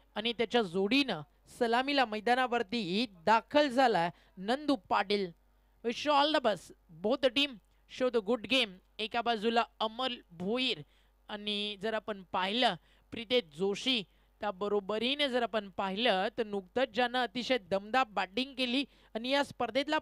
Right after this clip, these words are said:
पहिला खेळाडू ठरला, ज्यानं चार बॉल चार षटकार मारून नरेश स्पोर्ट्सचं जे पारितोषिक होतं स्मार्टफोनचं, ते मिळालं दीपेश मानेला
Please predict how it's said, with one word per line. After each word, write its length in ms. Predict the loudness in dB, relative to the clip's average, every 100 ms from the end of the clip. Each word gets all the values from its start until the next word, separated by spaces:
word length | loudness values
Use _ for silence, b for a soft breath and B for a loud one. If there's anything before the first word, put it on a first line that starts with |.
| 0
पहिला 320 | 0 4 2 2
खेळाडू 260 | 2 2 0
ठरला, 420 | 0 2 4 4 b b b
ज्यानं 160 | -2 -2 -2
चार 320 | 0 2 2
बॉल 240 | 2 2 0 -4 0
चार 240 | 2 2 0
षटकार 480 | -2 -2 2 2 4
मारून 320 | 4 2 2
नरेश 280 | 2 2 0
स्पोर्ट्सचं 320 | -6 -8 -2
जे 120 | 0 0 2
पारितोषिक 640 | 2 2 -4 0 0 2
होतं 360 | -2 0 0 0 b b -20 -2
स्मार्टफोनचं, 760 | 2 2 0 0 2 2 0 2
ते 80 | -2
मिळालं 500 | 0 2 4 4 0 b b
दीपेश 360 | -6 2 2 0
मानेला 680 | -4 -2 0 2 4 2